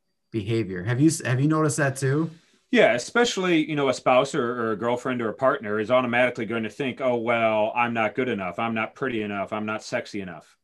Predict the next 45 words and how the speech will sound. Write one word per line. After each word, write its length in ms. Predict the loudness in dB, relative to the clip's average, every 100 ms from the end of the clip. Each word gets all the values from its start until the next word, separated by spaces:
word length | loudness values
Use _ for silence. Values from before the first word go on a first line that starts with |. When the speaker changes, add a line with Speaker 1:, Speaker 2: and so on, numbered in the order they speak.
| _ _ _ _ _ _
Speaker 2:
you 100 | -8
know, 160 | -8 -6
and, 220 | -8 -8
and 220 | -8 -4
make 200 | -2 -2
it 80 | -4
about 300 | -2 -2 -2
them 220 | -4 -2
when 100 | -4
it 80 | -6
really 360 | -6 -4 -2 -2
isn't. 260 | -4 -10 _ _ _ _ _ _ _ _
Um, 500 | -16 -16 -18 -20 _ _ _ _ _ _ _ _ _ _ _ _ _
one 240 | -8 -8 -4
thing 200 | -4 -2
I 40 |
say 200 | -2 0
all 100 | 0
the 60 | 0
time 340 | -2 -4 -4
is 140 | -6 -10
porn 280 | -4 -2
addiction 300 | 0 -4 -4 -6
has 160 | -4
nothing 260 | -4 -4 -6
to 100 | -6
do 120 | -6
with 180 | -8 -8
pain. 320 | -6 -6 -6
P-, 120 | -10 -20 _ -20 _ -4
porn 160 | -2
addiction 280 | 2 0 0
doesn't 160 | 0 0
have 100 | 0
anything 260 | 0 0 -2
to 60 |
do 80 | -2
with 160 | -4 -2
pleasure. 360 | 0 0 0
It 60 | -2
has 200 | -2 -2
to 60 |
do 100 | -4
with 160 | -4 -4
pain. 340 | -8 -8 -10